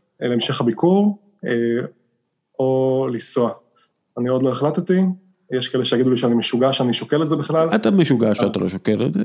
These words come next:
Speaker 2: ת-, תיסע, סופרבול בלוס אנג'לס, חביבי, זה...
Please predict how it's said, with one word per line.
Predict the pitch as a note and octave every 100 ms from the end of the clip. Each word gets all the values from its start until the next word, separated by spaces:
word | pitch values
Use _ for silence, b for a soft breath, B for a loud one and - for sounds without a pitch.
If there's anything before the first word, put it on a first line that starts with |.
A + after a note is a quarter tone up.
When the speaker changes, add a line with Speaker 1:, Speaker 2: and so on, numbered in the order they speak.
| -
Speaker 2:
ת-, | A#3+ G#3+ -
תיסע, | - - A#3 G#3+ F#3+ F#3 - F#2+ - - - -
סופרבול | - G#3 G#3 F#3+
בלוס | F3+ F3+ F3 C#3
אנג'לס, | F3 D3 A2+ -
חביבי, | C3+ D3 C3+ G#2
זה... | G#2+ B2